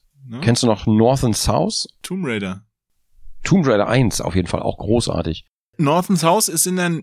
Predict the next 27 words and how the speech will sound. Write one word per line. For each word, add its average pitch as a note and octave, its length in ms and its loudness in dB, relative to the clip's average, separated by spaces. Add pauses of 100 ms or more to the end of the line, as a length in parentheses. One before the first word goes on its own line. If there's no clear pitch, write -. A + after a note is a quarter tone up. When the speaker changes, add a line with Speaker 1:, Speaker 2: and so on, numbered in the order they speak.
(100)
Speaker 1:
ist C#3 160 -2
in D#3 80 -4
der D#3 80 -2
nächsten E3 540 0
Return D3+ 420 -4
eine C#3+ 80 -6
Kolumne B2 420 -6
von - 200 -8
mir. E2 160 -6
Speaker 2:
Ah, B3+ 100 4
okay, E3+ 280 4
Speaker 1:
Über F2+ 100 2
Speaker 2:
siehst A#2 160 2
Speaker 1:
das - 60 -4
Speaker 2:
du G2 80 2
mal. E2 160 2
Speaker 1:
Spiel. F2 140 -10
Speaker 2:
Siehst - 220 -4
du F#2+ 40 2
mal, F2 40 2
so A#2 100 2
klein B2+ 220 -2
Speaker 1:
Ja. A2 60 -2
Speaker 2:
ist - 80 -4
die A#2 80 0
Welt. F2+ 240 0
Speaker 1:
Übrigens, G#3 560 0